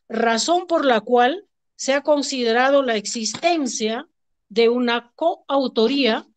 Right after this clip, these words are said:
por parte de los acusados. Sobre el vehículo automotor, sus autopartes, hace referencia cuando el robo se produce sobre un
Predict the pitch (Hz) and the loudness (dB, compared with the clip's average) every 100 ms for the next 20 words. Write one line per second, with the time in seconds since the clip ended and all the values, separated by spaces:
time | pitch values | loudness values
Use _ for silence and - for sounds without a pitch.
0 | _ _ _ 240 214 - 262 277 277 262 | _ _ _ 0 0 0 -2 -2 -2 0
1 | 214 208 262 302 - - _ _ 220 214 | 0 2 0 -2 -8 -16 _ _ -6 -4
2 | 190 240 196 175 - - _ _ _ _ | -2 0 0 -2 -10 -18 _ _ _ _
3 | _ _ _ _ _ _ _ _ _ _ | _ _ _ _ _ _ _ _ _ _
4 | 208 294 302 302 285 294 392 392 381 330 | 0 2 4 2 2 0 0 0 0 0
5 | - 247 233 233 269 294 - 269 269 247 | 0 -2 -2 0 0 -2 -8 -8 -4 -4
6 | 240 214 311 311 - 269 262 - _ 262 | -2 -4 -2 -2 -2 -2 -2 -8 _ -2
7 | 294 349 370 359 370 381 311 - 269 330 | 0 0 0 0 0 0 -2 0 -2 -2
8 | 415 - 247 240 247 269 320 285 240 294 | -8 -4 -2 2 0 2 2 4 0 0
9 | _ _ _ - 254 247 247 269 349 320 | _ _ _ -2 -2 0 0 2 -2 -2
10 | 269 247 226 240 294 277 247 | -4 -4 -2 -2 0 -2 -4